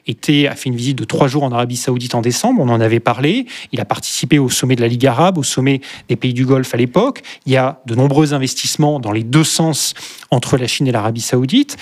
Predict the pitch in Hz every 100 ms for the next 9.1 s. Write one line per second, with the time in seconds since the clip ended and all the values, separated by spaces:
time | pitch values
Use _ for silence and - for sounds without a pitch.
0 | - - - 170 294 247 - 151 156 156
1 | - 143 170 285 170 147 147 - - 214
2 | 143 131 151 143 - 165 - - - 123
3 | 127 - - 262 165 - 143 156 139 -
4 | 131 - 262 247 135 131 131 151 156 -
5 | - - - - - 170 160 170 160 -
6 | - - - 151 147 165 131 123 135 147
7 | 160 - 160 135 - 170 170 - - 131
8 | - 135 135 - 143 135 - - - 151